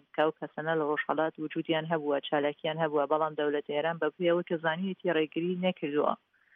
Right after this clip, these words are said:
من ئەوە بۆ ئەوەی دەگەڕێنم کە ئێران ویستیەتی بەوەی کە بە دروستکردنی حرەکەیەکی ئیسلامیەکی توندڕە و جیاوازی بخاتە ناو حرەکەیەکی نەس-، ناسیۆنالیستی لە بینی ڕۆژهەڵاتیەکان. کە بە،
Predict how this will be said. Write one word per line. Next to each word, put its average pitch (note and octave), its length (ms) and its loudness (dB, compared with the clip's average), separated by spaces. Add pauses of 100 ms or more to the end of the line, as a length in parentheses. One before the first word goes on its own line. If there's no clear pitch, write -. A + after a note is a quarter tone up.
(440)
من G3+ 160 6
ئەوە G3 200 4
بۆ G3 100 2
ئەوەی G3 220 4
دەگەڕێنم E3 560 0
کە E3 140 4 (600)
ئێران F#3 300 4
ویستیەتی F#3 640 0
بەوەی F3 300 4
کە F#3 120 2
بە D#3+ 140 2
دروستکردنی E3 880 0
حرەکەیەکی E3 640 0
ئیسلامیەکی D#3+ 840 -2
توندڕە D#3+ 420 0
و G3 140 2 (720)
جیاوازی D#3+ 580 2
بخاتە E3+ 500 0
ناو E3+ 100 2
حرەکەیەکی E3 600 0
نەس-، D3 320 -4 (160)
ناسیۆنالیستی D3+ 840 0 (220)
لە D3 160 4
بینی E3+ 440 0
ڕۆژهەڵاتیەکان. D3 920 0 (460)
کە F3 120 2
بە، D#3 160 4